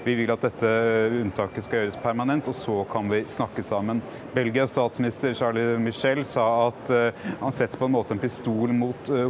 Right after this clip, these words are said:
hodet vårt, eh, og, eh, det er en merkelig måte å forhandle med venner på. Det er mange i E U som føler at Trump, eh,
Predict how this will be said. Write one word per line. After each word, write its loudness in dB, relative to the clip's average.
hodet -2
vårt, -2
eh, 4
og, 2
eh, 4
det 0
er 2
en 0
merkelig 0
måte 0
å -
forhandle 0
med 0
venner 0
på. 0
Det 2
er 0
mange 0
i 2
E 2
U 0
som -2
føler 0
at -4
Trump, -2
eh, 4